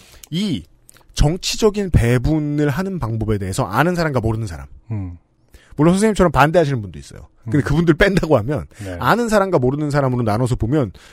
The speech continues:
Speaker 1: 되게, 와, 이 업계가 어떻게 돌아가는지를 되게 쉽게 이해할 수 있어요.
Speaker 2: 음.
Speaker 1: 우리가 저, 저도 그 아실에서 그 예전에 나성인 왔을 때 그 엘에이 얘기하면서 한 적이 있었는데 인종 배분 완벽하게 돼야 되고요.
Speaker 2: 음흠.
Speaker 1: 숫자로도 갈라야 됩니다.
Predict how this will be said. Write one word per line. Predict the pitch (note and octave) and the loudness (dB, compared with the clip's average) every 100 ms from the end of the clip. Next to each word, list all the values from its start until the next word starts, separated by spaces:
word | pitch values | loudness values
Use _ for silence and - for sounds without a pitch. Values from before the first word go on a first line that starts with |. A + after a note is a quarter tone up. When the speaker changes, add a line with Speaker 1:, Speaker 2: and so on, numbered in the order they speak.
| - | -6
Speaker 1:
되게, | - D3+ F#3+ | 4 6 6
와, | D3+ C3+ D#3+ | 4 4 2
이 | C3+ | 2
업계가 | E3+ F#3+ D#3+ | 0 0 -2
어떻게 | A#2 - | 0 2
돌아가는지를 | E3 E3 D#3+ D#3 D3 D#3 C3+ | 2 2 -2 -4 -2 -2 -2
되게 | - F3 G#3+ | 0 2 2
쉽게 | - - B2 | 0 0 -2
이해할 | G2 E2+ | -4 -10
수 | - | -18
있어요. | D#2+ - - - | -20 -20 -20 -14
Speaker 2:
음. | A2 G2+ | -12 -8
Speaker 1:
우리가 | C3 E3+ E3 | -2 2 4
저, | D3 B2+ | 4 4
저도 | C#3 C3+ | 2 0
그 | - E3 | 4 4
아실에서 | F3+ E3+ D3+ | 6 2 4
그 | C#3 | 2
예전에 | B2+ C#3 | 2 2
나성인 | B2+ A#2+ E3+ D#3+ | 0 0 2 0
왔을 | A2+ - | -2 0
때 | C3 G#2+ | 0 0
그 | - A#2+ C#3 | -2 -4 0
엘에이 | D#3 E3+ | 2 4
얘기하면서 | C#3 C3+ C#3 | 4 0 0
한 | D#3+ | -2
적이 | D3 | -4
있었는데 | G2+ A2+ F#2+ A#2 C#3 C#2 _ _ _ - _ _ _ | -8 -8 -8 -4 -4 -4 _ _ _ -20 _ _ _
인종 | D3+ F#3+ A3+ | 0 2 4
배분 | F#3+ C3 A2+ | 4 4 0
완벽하게 | G#2+ D#3+ F#3 F3+ C3 | -2 2 4 4 0
돼야 | E2 | -2
되고요. | C#2+ C2 F#2+ F#2 | -10 -12 -14 -10
Speaker 2:
음흠. | A2 G#2 C#3 - _ | -10 -8 -12 -14 _
Speaker 1:
숫자로도 | - A#3 - C4 F3+ | -12 -2 4 4 6
갈라야 | C#3 E2+ C2 | 2 2 -6
됩니다. | C#2 _ - | -14 _ -20